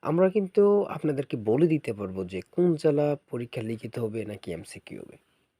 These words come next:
আমি সর্বশেষ একটা কথা বলবো, সিভিল সার্জনের যে স্বাস্থ্য সহকারী এবং অন্যান্য পদ, বিশেষ করে স্বাস্থ্য সহকারী পদের যে কাজটা খুবই,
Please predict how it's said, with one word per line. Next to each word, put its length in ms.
আমি 240
সর্বশেষ 560
একটা 280
কথা 260
বলবো, 380
সিভিল 420
সার্জনের 640
যে 200
স্বাস্থ্য 500
সহকারী 400
এবং 200
অন্যান্য 540
পদ, 140
বিশেষ 340
করে 180
স্বাস্থ্য 440
সহকারী 600
পদের 400
যে 200
কাজটা 540
খুবই, 440